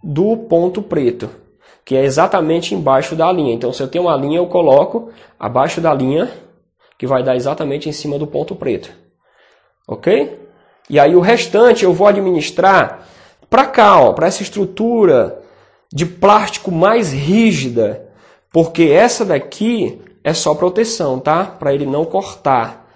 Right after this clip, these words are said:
Então é só proteção, não verifico nesse outro que passa aqui. Então eu vou colocar, são quatro dedos, aqui deu mais. Eu vou pegar na região do mento e aqui e vou regular. Já vi muitas pessoas também, poxa,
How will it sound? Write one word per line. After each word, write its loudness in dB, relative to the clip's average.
Então -10
é -6
só -4
proteção, -4
não -2
verifico -6
nesse -6
outro -4
que -20
passa -8
aqui. -10
Então 4
eu 8
vou 4
colocar, 2
são -4
quatro 0
dedos, -2
aqui -4
deu -2
mais. -4
Eu 2
vou 0
pegar 0
na -8
região -4
do -4
mento -6
e -2
aqui -8
e -8
vou -6
regular. -6
Já 4
vi -2
muitas 0
pessoas -2
também, 2
poxa, -4